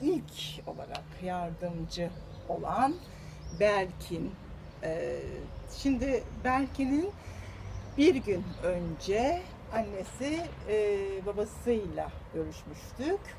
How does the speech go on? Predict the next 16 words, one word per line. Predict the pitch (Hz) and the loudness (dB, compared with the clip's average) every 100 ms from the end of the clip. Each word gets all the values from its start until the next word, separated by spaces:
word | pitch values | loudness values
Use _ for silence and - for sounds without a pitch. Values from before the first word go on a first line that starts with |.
| - | -2
O | 240 226 | -2 2
gün, | 240 320 403 - - | 2 2 -2 -10 -4
e, | 190 185 180 180 180 | 0 2 2 2 -2
işte | 180 214 | -4 -2
ertesi | 202 208 - 214 - 220 185 | 0 0 0 -4 -4 -6 -6
günü, | 170 190 330 359 - - - - - - | -4 0 0 -2 -8 -14 -14 -14 -14 -4
e, | 208 | 0
aramışlar. | 208 240 277 254 240 - 175 180 262 - - - - 247 | 2 4 4 4 0 2 2 2 0 -4 -8 -6 -6 -2
Ben | 302 285 | 0 2
de | 277 294 247 | 0 -2 -4
geri | 285 311 294 | -2 0 0
döndüm. | 226 185 185 208 320 440 - - - - | 0 -2 -2 -4 -4 -6 -6 -8 -6 -6
E, | 226 | -2
dedim | 311 339 | -2 -2
ki, | 247 | -2
"Ya | 240 | 2